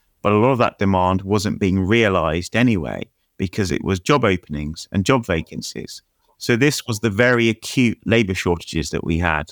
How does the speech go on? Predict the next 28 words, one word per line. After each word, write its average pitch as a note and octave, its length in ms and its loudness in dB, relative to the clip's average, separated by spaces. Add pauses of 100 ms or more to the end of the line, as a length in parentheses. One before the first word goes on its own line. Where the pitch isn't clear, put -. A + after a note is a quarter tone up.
(100)
after E2 280 -2
the F2 100 -2
pandemic. D#2 580 -4 (640)
And G#2 120 -2
so A#2+ 100 2
I A#2+ 80 4
think E3 260 0
we've B2 220 0
seen C3+ 400 2
these G2+ 180 0
labor G2 260 2
markets F2+ 560 0 (140)
beginning F#2+ 460 2
to - 160 -6
rebalance. G#2 800 0
You - 60 -8
know, F2 120 -2
the F2+ 80 -2
labor G2 280 2
demand E2+ 360 0
has E2 100 -4
gone E2 240 -2
down, F2 440 0 (440)
and F#2+ 100 2
because G#2 280 0
that's - 240 0
gone G2 320 2
through F#2+ 280 -2